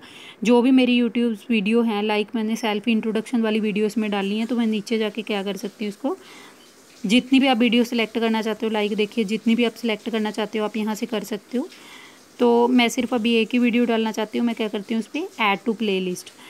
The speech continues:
तो अब आप देखना यहाँ पे ये जो playlist है, इसमें देखिए मैंने जो video को ऐड किया है, यहाँ पे शो हो चुकी है।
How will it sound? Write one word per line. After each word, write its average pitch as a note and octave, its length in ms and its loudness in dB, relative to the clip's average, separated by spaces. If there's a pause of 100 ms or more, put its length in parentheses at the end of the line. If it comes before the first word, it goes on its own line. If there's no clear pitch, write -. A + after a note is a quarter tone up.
(260)
तो A#3+ 100 2
अब A3+ 120 0
आप A#3 200 0
देखना A3 320 0
यहाँ A3+ 240 -2
पे B3 180 -2 (2250)
ये B3+ 200 6
जो C#4 120 0
playlist B3+ 520 2
है, A#3+ 180 0
इसमें A#3+ 240 0
देखिए A#3+ 280 0
मैंने A#3 220 2
जो A#3 140 0 (460)
video A3 360 2
को A#3 120 -2
ऐड G#3 180 0
किया A3+ 180 0
है, A3 60 2
यहाँ A3 220 0
पे A3+ 100 -2
शो A3+ 180 -2
हो A#3 140 0
चुकी A#3+ 320 -6
है। D4+ 100 -2